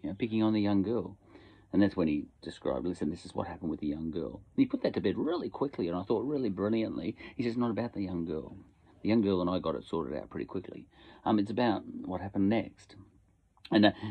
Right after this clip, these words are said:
you know, and the crowds kept hammering him, "Look what you did to that young girl." And, you know, in his head, he was probably, "Oh,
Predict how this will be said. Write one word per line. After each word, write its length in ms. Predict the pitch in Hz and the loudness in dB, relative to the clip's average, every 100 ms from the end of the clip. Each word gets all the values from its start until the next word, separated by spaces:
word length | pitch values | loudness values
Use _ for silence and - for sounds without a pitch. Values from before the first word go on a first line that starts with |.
| - | 4
you 80 | 139 | 6
know, 100 | 110 | 6
and 80 | 127 | 4
the 60 | |
crowds 380 | 127 156 135 98 | 6 6 6 4
kept 240 | 151 131 | 2 2
hammering 600 | 135 120 120 - - - | 2 0 0 -2 -4 -4
him, 520 | - - - - - - | -2 -2 -2 -4 -6 -4
"Look 200 | 294 311 | -4 -4
what 160 | 151 | -4
you 120 | 165 147 | -4 -2
did 160 | 147 | -2
to 80 | 139 | 2
that 200 | 143 135 | 4 4
young 280 | 151 143 139 | 2 2 4
girl." 260 | 143 117 - - - | 6 6 2 -14 -6
And, 260 | 98 98 98 | 0 2 4
you 80 | 101 | 2
know, 80 | - | 0
in 160 | 104 | 2
his 180 | 87 65 | 2 0
head, 120 | - | -6
he 80 | - | -6
was 100 | - | -8
probably, 220 | - - - | -10 -10 -8
"Oh, 140 | - | -8